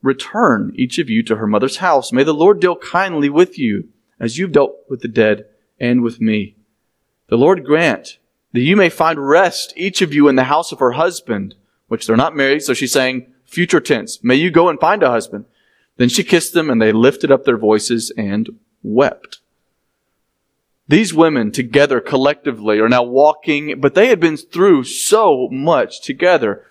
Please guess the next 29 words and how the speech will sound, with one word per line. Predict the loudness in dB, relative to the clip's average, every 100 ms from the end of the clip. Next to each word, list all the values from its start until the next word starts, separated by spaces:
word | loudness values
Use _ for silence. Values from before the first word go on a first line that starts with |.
| 0
They'd | 0 2
been | -2
through | 0 0
a |
great | 2 0 -2 -6
deal. | -2 2 2
And | 2 2
as | 2 2
we, | 0 2
it | 2
is | 0 -8 -8
the |
same | -2 -2 -2
true | 2 4 4
in | 4
our | 2
lives, | 0 -2 -4 -10 _ -20 -2
when | 0 0
you | 2
go | 2 2
through | 0 0 0 -2 -8 _
heavy | -4 2 2 2 -2 -4 -6 _ _ _ _ _ _ _ -8
conflict | -2 0 0 -4 0 2 0 0
and | -2 -2
heavy | 0 0 0 -2 -2
situations | -2 -2 -2 0 2 2 -2 -8
with | -6 -2
other | 0 0
people, | -2 -8 -4 0 0